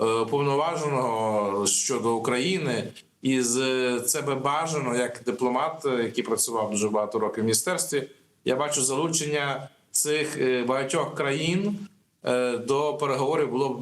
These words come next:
ну, було б дуже добре. І я сторонник підписання договору, е, на рівні Будапешт два. Я навіть написав текст, е, проект цього договору,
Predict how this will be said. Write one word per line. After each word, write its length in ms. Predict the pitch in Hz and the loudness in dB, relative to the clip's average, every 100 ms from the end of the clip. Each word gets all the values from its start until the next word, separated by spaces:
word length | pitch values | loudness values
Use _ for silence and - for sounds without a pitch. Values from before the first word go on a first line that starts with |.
| 131 | 0
ну, 260 | 131 127 110 | 2 2 2
було 200 | 123 131 | 0 0
б 80 | |
дуже 240 | 123 123 117 | 0 0 0
добре. 420 | 107 101 82 - | 2 0 0 0
І 120 | 123 120 | 2 2
я 260 | 139 160 | 2 0
сторонник 680 | 165 - 143 143 143 139 139 - _ _ - | 0 0 0 0 -2 -4 -6 -14 _ _ -4
підписання 600 | 123 131 - 143 139 131 | -2 0 0 -2 -4 -2
договору, 920 | 123 139 139 131 127 123 123 110 113 | 0 2 2 2 2 2 0 0 2
е, 40 | 113 | 2
на 140 | 120 | 2
рівні 360 | 123 131 131 127 | 2 2 2 2
Будапешт 640 | 110 117 120 135 131 110 | 0 0 0 0 -2 0
два. 400 | 107 123 98 87 - _ _ | 0 0 -2 -6 -12 _ _
Я 80 | 120 | -2
навіть 160 | 127 123 | 0 -2
написав 440 | 120 - 160 - | -2 0 -2 0
текст, 560 | 156 151 - - - - _ _ _ _ - 104 | -2 0 0 -2 -4 -18 _ _ _ _ -6 0
е, 300 | 104 107 104 | 2 2 0
проект 520 | 120 127 147 - - | 0 0 -2 -4 -2
цього 260 | 113 110 | 0 0
договору, 800 | 104 104 107 120 170 196 165 160 | 0 2 2 2 2 2 0 -4